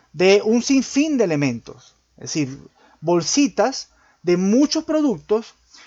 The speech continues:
por supuesto, significan menor cantidad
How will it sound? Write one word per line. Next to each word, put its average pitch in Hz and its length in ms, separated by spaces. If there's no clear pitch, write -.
por 165 160
supuesto, 180 480
significan 151 540
menor 185 260
cantidad 208 680